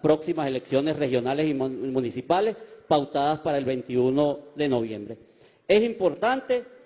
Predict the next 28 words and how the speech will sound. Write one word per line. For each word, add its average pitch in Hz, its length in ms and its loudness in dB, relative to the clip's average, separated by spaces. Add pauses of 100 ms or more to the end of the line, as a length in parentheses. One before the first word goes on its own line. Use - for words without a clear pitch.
(140)
entender 160 960 0 (240)
que 175 80 2
el 156 100 4
escenario 170 520 2
político 247 880 -2
demanda 165 680 2
la 160 260 0
participación 143 960 0 (360)
del 151 160 -6
mayor 156 560 0
número 180 720 2
de 156 80 2
organizaciones, 143 920 0 (420)
eh, 143 220 0
con 135 180 2
fines 156 300 2
políticas 208 640 0 (220)
a 143 120 4
fin 190 320 -2
de 160 140 0
que 147 80 -6
estén 175 360 -2
representados 170 840 2 (200)
los 143 180 4
distintos 160 760 0 (160)
sectores 143 640 0
del 131 140 -4
país. 185 400 -2